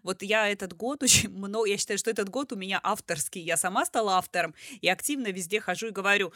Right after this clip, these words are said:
«Будьте авторами, будьте авторами, идите в благосферу, идите в благосферу, пишите, говорите, пишите, говорите». И это и для брендов, и для личных, для личных, не знаю, бренда, для личных страниц. Вот это селф-медиа, бренд-медиа.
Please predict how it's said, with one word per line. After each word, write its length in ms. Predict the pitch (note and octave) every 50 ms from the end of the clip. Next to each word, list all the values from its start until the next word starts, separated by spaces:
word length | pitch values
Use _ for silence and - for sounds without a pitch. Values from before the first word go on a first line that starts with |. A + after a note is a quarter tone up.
| - - G3
«Будьте 320 | - D3 E3+ G#3 - - G3
авторами, 440 | E3 D#3+ - - E3+ D#3 E3 E3 D#3
будьте 300 | C#3+ F#3+ A3+ G#3 - G#3
авторами, 420 | F#3 F3+ - - F#3 F3+ E3+ D#3+
идите 400 | - - F3+ D3+ G3+ G#3+ - A#3
в 40 | F#3
благосферу, 680 | - G3 G3 F#3+ A3 G#3+ - - - E3 D#3+ D#3 E3+
идите 260 | F3+ D3 F3 G#3 - A3
в 40 |
благосферу, 760 | F#3+ G3 G#3+ G#3 G#3 A#3 G#3+ - - - F3 F3 E3+ F3+ F3 - - - - C4 -
пишите, 460 | - A#3+ - - - F3+ E3 - F#3
говорите, 520 | F3 G#3 G#3+ A3+ A3+ G#3 F3+ E3+ - G3+
пишите, 460 | - - - - - F#3+ F#3 - - G3
говорите». 640 | F3+ G#3+ G#3 A3+ G#3+ G3+ F#3+ F3 D3+ - - D#3
И 200 | - - - F3
это 240 | E3 E3 E3 - F#3
и 240 | - - - B3 B3+
для 180 | G#3+ G#3+ G#3
брендов, 580 | F#3+ G3 G3 F#3+ F#3+ F#3+ F#3+ D#3+ F3 E3 - - -
и 220 | - G3 G3 G3+ G3+
для 200 | D#3 D#3 E3 E3+
личных, 560 | F3 F#3 G3 F#3 - - - D3 - - - -
для 220 | - D3+ D3+ D#3
личных, 300 | D#3+ F#3 F#3+ - - E3
не 40 | D#3
знаю, 180 | - E3 D#3+ D#3+
бренда, 420 | C#3+ E3+ F3 F#3 F3+ D#3 D3+ D#3
для 180 | D3+ D3+ D#3 E3
личных 360 | E3+ F3+ - - - E3 -
страниц. 500 | - - E3 E3 E3 D#3 D3 - - -
Вот 120 | - D3 -
это 120 | - D3+
селф-медиа, 1080 | - - G3+ G#3 G3+ - - D3+ D#3 D#3 F3 E3+ - E3 F3 E3+ F3 F3 E3 D3 D#3+ D3+
бренд-медиа. 840 | D3 E3+ F#3 G3+ G#3 F3+ D#3+ F3 F3 E3 D#3+ D3 D3+ D3+ D3+ -